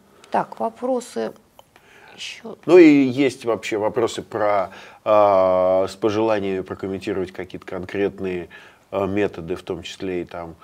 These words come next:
Speaker 2: э, э, аудиовизуальной стимуляции и прочего, и прочего.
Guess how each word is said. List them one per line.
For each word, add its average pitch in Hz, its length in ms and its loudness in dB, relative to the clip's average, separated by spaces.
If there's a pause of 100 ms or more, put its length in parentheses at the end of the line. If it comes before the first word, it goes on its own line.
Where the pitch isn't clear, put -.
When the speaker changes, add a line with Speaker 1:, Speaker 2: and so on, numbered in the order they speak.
(400)
Speaker 2:
э, 90 480 -4 (240)
э, 90 520 -2
аудиовизуальной 110 1120 0
стимуляции 127 840 -6
и 92 40 -8
прочего, 101 480 -6
и - 20 -10
прочего. 135 420 -6